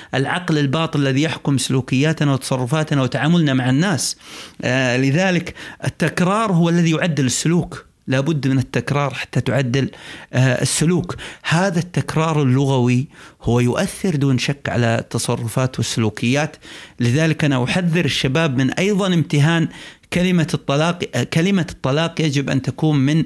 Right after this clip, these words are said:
الكلمات المحذورة التي يخاف من نطقها، من نطقها أساسًا. لذلك لا، لا، يعني، آم،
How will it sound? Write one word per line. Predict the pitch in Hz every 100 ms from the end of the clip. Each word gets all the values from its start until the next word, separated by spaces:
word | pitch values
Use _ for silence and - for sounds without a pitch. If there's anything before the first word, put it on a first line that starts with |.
| - - - -
الكلمات | 131 131 131 151 143 156 165
المحذورة | 143 131 - 131 160 139
التي | 120 120 -
يخاف | 135 123 165 156 -
من | 127 120 120
نطقها، | 165 - - 107 - - _ _ - _ -
من | 131
نطقها | 143 175 - 120 110 95
أساسًا. | 107 - 123 - 98 - - - -
لذلك | 135 131 139 170 151 147
لا، | 151 165 -
لا، | 135
يعني، | 139 135 127 127 127 -
آم، | 127 - 95 101 104 -